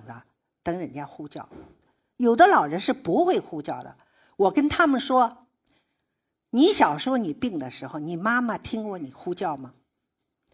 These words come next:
你妈妈一定是不断，不断的时间，一会儿来看看你喝水吗？一会儿摸摸你尿不湿吗？给你把把尿。这个效果非常好。我在一个养老机构，刚，我跟他刚筹建，干了一年半，我回来了。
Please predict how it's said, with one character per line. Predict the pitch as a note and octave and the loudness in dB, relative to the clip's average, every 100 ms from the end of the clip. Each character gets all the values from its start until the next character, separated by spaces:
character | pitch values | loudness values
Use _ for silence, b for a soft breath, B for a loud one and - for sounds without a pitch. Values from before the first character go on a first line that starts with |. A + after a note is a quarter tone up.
| b b | b b
你 | A#3+ | 2
妈 | B3+ F#4+ | 6 6
妈 | G4+ | 6
一 | E4 C#4 A4 | 6 4 4
定 | B4 D#4+ | 2 2
是 | B3+ - - _ | 0 -2 -18 _
不 | - D4+ | 0 0
断， | F4+ E4+ D#3+ - | 2 0 0 -4
不 | F#4+ | -2
断 | - E4+ | 2 2
的 | A3 | 2
时 | - | -2
间， | F#3 F#3 F3 B B - | -2 -2 -2 B B -4
一 | B3 | -4
会 | - B2 | -4 -12
儿 | C3+ - | -12 -8
来 | E3 | -8
看 | - G#3+ | -4 -4
看 | F3 | -4
你 | D3 | -10
喝 | - C#4+ | -6 -6
水 | - D3 | -6 -12
吗？ | C3+ D3 _ _ _ _ _ _ | -12 -14 _ _ _ _ _ _
一 | A3 | -6
会 | A#3+ A3 | 0 2
儿 | |
摸 | E3+ A3 | 0 -2
摸 | A#3 G#3 | -2 -4
你 | C#3+ | -6
尿 | F#3+ G3+ | -2 -4
不 | D#3+ | -4
湿 | C#3+ - A3+ | -10 -8 -8
吗？ | F#3+ F3+ _ - | -8 -12 _ -14
给 | G#3+ | -10
你 | G3+ | -10
把 | G3+ D#3 | -4 -2
把 | F3+ C3+ | -4 -6
尿。 | E3+ D#3+ _ _ _ _ _ _ _ b b b | -10 -12 _ _ _ _ _ _ _ b b b
这 | E4+ | -6
个 | E4 | -4
效 | - D#4+ | -2 -4
果 | C4+ | -4
非 | - D4 | -4 -4
常 | - C#3+ | -4 -12
好。 | - - - _ _ _ _ - | -16 -20 -20 _ _ _ _ -6
我 | F3+ | 0
在 | B3+ | 2
一 | A3+ G#3+ | 2 -2
个 | G3+ | 0
养 | F3 | 2
老 | F#3 C#3 | 0 -2
机 | - | -10
构， | E3 D3 - _ _ _ | -10 -10 -12 _ _ _
刚， | - G3+ G#3+ _ - | -12 -12 -14 _ -8
我 | D#3+ | -6
跟 | F#3+ | -4
他 | F#3+ | -6
刚 | - G#3+ G#3+ | -2 -2 -4
筹 | - B2+ | -14 -14
建， | - B2+ | -14 -14
干 | - D3 | -10 -10
了 | C#3+ | -10
一 | |
年 | E3 C3 C#3 | -10 -10 -8
半， | C#3+ | -12
我 | B2 | -12
回 | - - | -18 -20
来 | B2 | -20
了。 | A#2 | -20